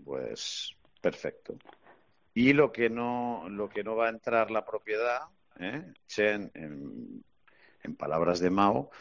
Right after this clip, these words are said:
a entrar a debatir cualquier tipo de cosas. O sea, les es,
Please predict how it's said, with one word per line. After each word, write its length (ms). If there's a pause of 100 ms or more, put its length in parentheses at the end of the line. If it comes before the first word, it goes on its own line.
(140)
a 100
entrar 320
a 80
debatir 480
cualquier 400
tipo 260
de 140
cosas. 440
O 20
sea, 220
les 360
es, 240